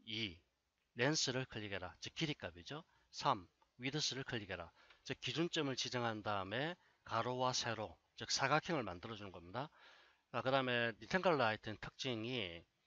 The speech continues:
조명의 크기에 따라서 밝기가 달라지게 됩니다. 이건 꼭 기억하셔야 됩니다. 이 리텐글 라이트 크기가 커지면 커질수록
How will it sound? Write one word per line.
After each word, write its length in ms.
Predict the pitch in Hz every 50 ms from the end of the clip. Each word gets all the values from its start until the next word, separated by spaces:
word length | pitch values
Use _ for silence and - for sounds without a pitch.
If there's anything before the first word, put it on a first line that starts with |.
| _ _ - - _ _
조명의 440 | - - 127 131 147 165 165 156 151
크기에 420 | - - - 208 - 202 185 170 151 -
따라서 640 | 131 131 120 107 101 95 - 139 147 156 170 175 175 _ _ _ _ _ _ _ _
밝기가 360 | - 151 160 - - 123 113
달라지게 420 | - - 131 135 123 - - - 87
됩니다. 400 | 87 85 82 85 95 113 131 - _ _ _ _ _ _ _ _ _ _ _
이건 180 | 135 131 135
꼭 180 | - - 139 -
기억하셔야 400 | - - 139 131 117 104 - 101
됩니다. 300 | 90 87 87 87 87 87 - - - - - - _ _
이 260 | - 131 123 117 117 110
리텐글 500 | 101 120 - 190 185 180 165 147 127 117
라이트 300 | 113 113 113 - - -
크기가 440 | - - 180 160 160 156 139 139 127 -
커지면 340 | - 190 170 175 165 151 -
커질수록 680 | - 123 104 107 - - - 110 110 107 98 87 85